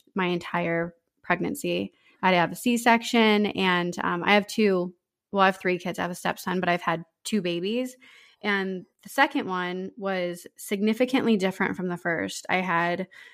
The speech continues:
my daughter naturally, they put her on my chest, and there was this bonding moment.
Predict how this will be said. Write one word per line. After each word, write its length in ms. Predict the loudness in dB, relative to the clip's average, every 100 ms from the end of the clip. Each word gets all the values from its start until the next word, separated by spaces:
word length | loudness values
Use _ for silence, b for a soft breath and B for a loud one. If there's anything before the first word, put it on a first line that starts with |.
| B B B
my 200 | 2 2
daughter 560 | 4 4 4 4 2 2
naturally, 720 | 2 0 0 -2 0 0 0 -2
they 80 |
put 180 | -4 -4
her 60 | -6
on 80 | -6
my 120 | -10
chest, 580 | 2 6 8 6 2 -4
and 80 |
there 80 | -4
was 140 | -6 -10
this 120 | -4
bonding 460 | 2 4 4 2
moment. 540 | 0 -2 -2 -2 -4